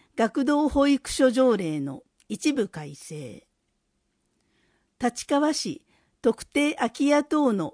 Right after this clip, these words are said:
適正管理に関する条例の一部改正。立川市非常勤職員給与等支給条例の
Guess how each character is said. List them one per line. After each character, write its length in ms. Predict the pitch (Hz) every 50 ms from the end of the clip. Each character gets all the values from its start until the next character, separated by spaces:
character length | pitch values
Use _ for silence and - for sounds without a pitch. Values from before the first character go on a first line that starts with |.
| - _
適 240 | - 247 - - -
正 260 | - - 311 311 302
管 300 | 285 - 320 294 277 262
理 120 | 208 190 170
に 140 | 170 160 156
関 300 | - 208 202 196 208 190
す 180 | - - 220
る 160 | 170 165 151
条 320 | 147 - 165 156 151 156 160
例 280 | 160 156 160 160 156
の 200 | 156 160 156 - - _ _ _ _
一 240 | - 190 - - 311
部 180 | 254 226 170 165
改 280 | - 170 - - 151
正。 500 | - - - - - - - - - _ _ _ _ _ _ _ _ _ _ _ _ _ _ _ _ _ _ _ _ _ _ _ _ _ _ _ _ _ _ _ _ _ _ _ _ _ _ _ _ _ -
立 280 | 240 233 240 - -
川 260 | - 302 294 302 311
市 280 | 302 - - 196 170 - _
非 180 | _ - 226
常 300 | 202 196 294 302 302 285
勤 260 | - - 285 277 277 277
職 380 | - 285 254 - - 285 277
員 240 | 254 214 170 135 - _ _ _ _ _ _
給 260 | - - 320 320 302
与 180 | 254 220 190 -
等 300 | - 233 233 220 196 185
支 180 | - - -
給 280 | - - 277 294 294 269
条 260 | 240 285 285 277 262
例 260 | 226 196 170 156 156
の 220 | 147 151 151 -